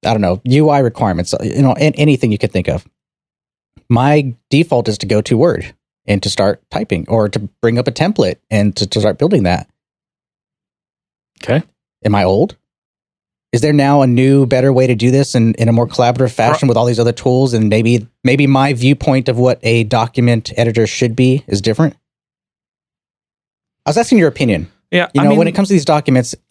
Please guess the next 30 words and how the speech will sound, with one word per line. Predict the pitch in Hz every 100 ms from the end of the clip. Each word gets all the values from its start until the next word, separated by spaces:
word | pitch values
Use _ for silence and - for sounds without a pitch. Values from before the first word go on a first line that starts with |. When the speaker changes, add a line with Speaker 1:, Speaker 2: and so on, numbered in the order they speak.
| - - -
Speaker 1:
am, | 165
am | 143 156
I | 185
just | 202
conditioned | - 135 147 143 165 147
by, | 135 127 120 -
by | 117 113
the | 104
past | - - 113 135 - - _ _ _ -
of, | 110 101 113
you | 123
know, | 113 107
the, | - 87
the | 85
past | - 127 -
approach | 123 127 120
of | 110
how | 113 113
I | 113
develop | 104 95 107 117 113
and, | 104 98 110
and | 104 101 - _ _ _ _ _ _ -
socialize, | - 123 123 120 107 95 -
uh, | 104 104 92 -
I | -
hate | - -
using | 92 82
that | 67
word, | 85 90
of | 107